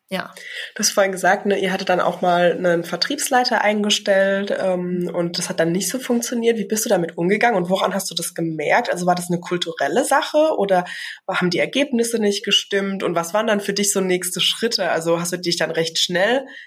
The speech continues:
Speaker 2: entschieden, dass ihr keine gemeinsamen Weg mehr zusammengeht? Oder nimm uns mal vielleicht in so eine Situation mit rein. Ich glaub, das könnte
Speaker 1: Ja.
Speaker 2: sehr wertvoll sein.
Speaker 1: Ja, ja, also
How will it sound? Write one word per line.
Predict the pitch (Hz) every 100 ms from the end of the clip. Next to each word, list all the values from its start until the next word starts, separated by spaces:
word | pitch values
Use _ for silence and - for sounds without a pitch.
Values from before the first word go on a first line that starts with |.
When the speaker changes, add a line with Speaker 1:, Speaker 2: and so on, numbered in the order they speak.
| -
Speaker 2:
entschieden, | 220 - 254 247 240 226 240 - - _ _ _
dass | 170 - - - 156
ihr | 170
keine | 196 240
gemeinsamen | 254 233 226 220 214 208
Weg | 214 214
mehr | 202
zusammengeht? | 202 202 185 190 202 196 202 202 202
Oder | 180 170 170 - - _ _
nimm | - 180
uns | 190 202
mal | 190
vielleicht | 190 180 180
in | 185
so |
eine | 185 175
Situation | 175 180 175 208 202
mit | 180 -
rein. | 165
Ich | 170
glaub, | - 170
das | -
könnte | - 180
Speaker 1:
Ja. | 170
Speaker 2:
sehr | 165 165
wertvoll | 170 - 180
sein. | 165 151 156 165 - _ _ _ 285
Speaker 1:
Ja, | 294
ja, | 262 -
also | 233